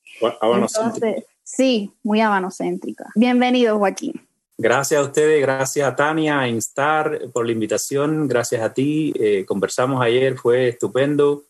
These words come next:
Speaker 1: Y nada, gracias a las personas que se conecten también y, y compartan este enlace con otros amigos que quieran conocer un poco, eh, de lo que pasó hace dos décadas, básicamente en la provincia, como decía, y es, y es interesante porque teníamos nosotros en aquel momento en la provincia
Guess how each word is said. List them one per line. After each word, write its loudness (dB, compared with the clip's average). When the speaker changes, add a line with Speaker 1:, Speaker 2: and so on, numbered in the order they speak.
Speaker 1:
Y -6
nada, 0
gracias 0
a 0
las -2
personas -4
que -6
se -10
conecten -2
también 0
y, -4
y -8
compartan -2
este -4
enlace -2
con -4
otros -4
amigos 0
que -8
quieran 0
conocer -4
un -2
poco, 0
eh, 2
de -4
lo 0
que -4
pasó 0
hace 0
dos 0
décadas, -2
básicamente 0
en 0
la 0
provincia, 0
como 0
decía, 2
y 4
es, -2
y 0
es 0
interesante -2
porque 2
teníamos 0
nosotros -2
en -4
aquel -4
momento 0
en 0
la 0
provincia 0